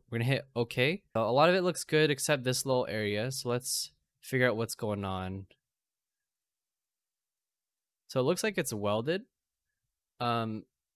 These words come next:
so for good measure, select all again and then clear all the smoothing groups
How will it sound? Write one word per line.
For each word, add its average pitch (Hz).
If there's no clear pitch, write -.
so 131
for 135
good 147
measure, 131
select 131
all 120
again 127
and 117
then 113
clear 143
all 113
the 117
smoothing 107
groups 135